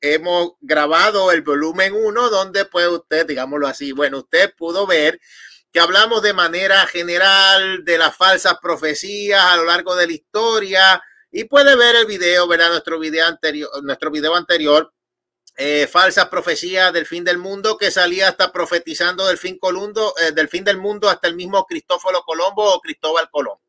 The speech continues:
<laughs> Pero en esta ocasión, va-, valga la redundancia, pues, de esto del fin del mundo y etcétera,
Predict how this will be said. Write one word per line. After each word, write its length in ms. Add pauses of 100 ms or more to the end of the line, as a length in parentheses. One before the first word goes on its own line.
(360)
<laughs> 1120 (320)
Pero 400
en 160
esta 240
ocasión, 640 (720)
va-, 360
valga 340
la 80
redundancia, 1000
pues, 800
de 220
esto 260
del 200
fin 300
del 260
mundo 680
y 40
etcétera, 640